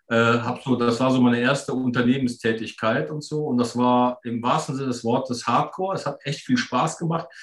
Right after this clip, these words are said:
Wir haben extrem guten Umsatz generiert. Und, äh, da habe ich auch so, äh, sag ich mal, das erste Geld zusammengebracht,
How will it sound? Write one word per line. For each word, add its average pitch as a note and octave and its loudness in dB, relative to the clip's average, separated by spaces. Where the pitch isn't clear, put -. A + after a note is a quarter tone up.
Wir B2+ -2
haben C#3+ -4
extrem E3+ 2
guten D#3+ -2
Umsatz E3 -2
generiert. F3+ -4
Und, C3 -4
äh, C3 2
da C3+ 2
habe D3 0
ich C#3 -4
auch B2 -2
so, C3 -4
äh, B2+ -4
sag B2+ 0
ich B2+ -6
mal, B2+ 0
das B2 -2
erste C#3+ -4
Geld C3 2
zusammengebracht, C#3+ -4